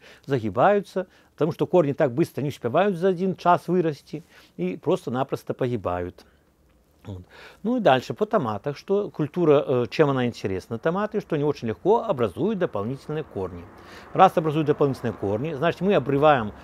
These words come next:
нижние листья и с-, семядольные листья, и можем оборвать нижний настоящий листик. И томаты высаживаем с заглублением. Если ваши томаты как бы маленькие, ну, и, м, э, и что там,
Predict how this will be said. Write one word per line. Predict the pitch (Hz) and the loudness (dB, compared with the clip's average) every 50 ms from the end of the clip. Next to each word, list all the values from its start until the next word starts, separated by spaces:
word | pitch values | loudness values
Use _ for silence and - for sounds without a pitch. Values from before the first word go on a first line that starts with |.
| - - - | -14 -4 0
нижние | 160 180 151 113 110 123 123 117 107 104 | 2 2 2 2 0 -2 -2 0 -2 -2
листья | 101 101 98 - - - - 196 220 220 - - - - - | -2 -4 -6 -8 -10 -6 -4 -2 -2 -2 -6 -12 -18 -8 -4
и | 156 190 208 | -2 -2 -2
с-, | - - - | -4 -6 -8
семядольные | - 175 170 131 98 107 107 139 180 208 220 | -2 2 2 2 4 2 2 2 2 2 0
листья, | 233 233 - - 160 139 | 0 -2 -2 -4 -4 -2
и | 135 139 | -2 -2
можем | 139 147 185 185 214 202 | 0 0 0 2 2 2
оборвать | 185 165 160 143 123 160 208 - - - | 2 4 4 4 4 4 4 2 0 -2
нижний | - 151 180 165 190 185 | -2 -2 -2 0 0 -2
настоящий | 170 147 - - 123 151 165 - - 160 | -2 -2 0 4 4 4 4 4 2 0
листик. | 135 117 117 104 - - 107 - - - - - - - - - - - | 0 0 0 -2 -4 -8 -10 -10 -10 -10 -10 -10 -10 -10 -10 -8 -4 -2
И | 175 156 | 0 2
томаты | - 135 117 123 165 214 220 - 247 | 4 4 4 6 4 2 2 2 0
высаживаем | 220 185 - 120 127 139 127 156 160 139 | 0 2 4 6 6 6 4 2 -2 -2
с | - | -2
заглублением. | 175 143 147 175 156 123 104 107 101 95 92 92 92 92 - - - - - - - | -2 -2 0 -2 -2 -2 -2 -2 -2 -2 -4 -6 -10 -10 -12 -14 -16 -16 -18 -8 2
Если | 151 196 190 - - | 2 2 4 4 2
ваши | 160 185 196 - 180 | 4 4 4 4 2
томаты | 156 - 160 165 170 156 - - 123 | 0 0 2 4 4 2 2 2 2
как | - 147 135 110 | 2 4 4 4
бы | 113 110 | 2 -2
маленькие, | 104 101 95 95 95 104 113 - - - 190 185 | -2 -2 -2 -4 -4 -6 -8 -6 -2 0 0 0
ну, | 175 160 151 131 110 101 107 | 0 -2 -2 -2 -2 -4 -4
и, | 135 | -6
м, | - - 127 113 113 117 113 127 127 - - - - - - - | -8 -8 -8 -6 -6 -6 -8 -10 -14 -18 -20 -20 -20 -20 -8 -4
э, | 139 135 123 127 165 165 | -2 -2 -2 -2 -2 -4
и | |
что | - - - 180 160 | -6 -2 0 0 2
там, | - 147 143 127 147 | 4 4 4 2 0